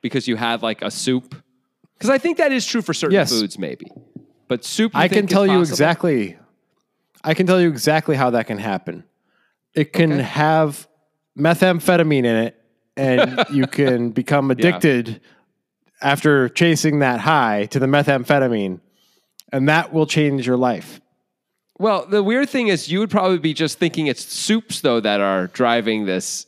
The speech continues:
Speaker 1: insatiable need for more, right? So you keep going back to the soup well, if you will, and failing at finding
Speaker 2: Yeah.
Speaker 1: that, that kick.
Speaker 2: Well, you might become obese eating as many soups as possible, you know?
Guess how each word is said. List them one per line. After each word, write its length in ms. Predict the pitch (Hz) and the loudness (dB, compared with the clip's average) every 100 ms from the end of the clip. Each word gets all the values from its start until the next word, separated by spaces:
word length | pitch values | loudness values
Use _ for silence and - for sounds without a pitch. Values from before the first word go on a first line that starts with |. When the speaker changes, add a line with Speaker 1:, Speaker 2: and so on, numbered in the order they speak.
| _ | _
Speaker 1:
insatiable 760 | 120 117 - 135 - 135 117 107 | -8 -4 0 0 0 -2 -2 -2
need 280 | 110 107 95 | 0 -2 -2
for 160 | 104 | -4
more, 400 | 98 110 107 76 | -2 0 0 0
right? 240 | 78 90 - | -2 -2 -2
So 80 | |
you 60 | 120 | -2
keep 240 | - - _ - - _ - | -2 -6 _ -20 -20 _ -2
going 200 | 147 143 | 0 2
back 200 | 143 - | 0 0
to 80 | |
the 80 | 120 | -4
soup 400 | - - 202 - | -4 0 -2 -2
well, 480 | 117 113 78 60 - - | -2 0 0 -6 -16 -12
if 160 | 92 - | -10 -4
you 120 | 98 | -2
will, 280 | 87 87 - | 0 -2 -2
and 260 | 104 104 95 | -2 -2 -4
failing 600 | - 139 139 104 90 87 | -2 0 0 0 -2 -4
at 280 | - 90 80 _ | -4 -4 -6 _
finding 220 | - 110 156 | -4 0 2
Speaker 2:
Yeah. 140 | 170 | 2
Speaker 1:
that, 300 | 156 80 73 - _ _ _ _ - | -2 -6 -8 -12 _ _ _ _ -10
that 220 | 87 - | -10 -6
kick. 240 | - 160 - | -2 -2 0
Speaker 2:
Well, 160 | 147 | 2
you 160 | 170 175 | 2 2
might 220 | 175 175 | 2 2
become 520 | 185 - - 190 180 180 | -2 -2 0 2 0 0
obese 680 | 160 135 170 196 - - - _ _ _ _ | 0 2 2 2 0 -4 -6 _ _ _ _
eating 320 | - 165 156 | -4 0 2
as 140 | 156 135 | 2 2
many 180 | 151 147 | 0 0
soups 320 | - 180 - | 2 0 0
as 120 | 156 | -4
possible, 600 | - 160 156 147 117 90 _ _ | 0 -2 0 -4 -4 -6 _ _
you 120 | - | -4
know? 220 | 117 123 | -2 -2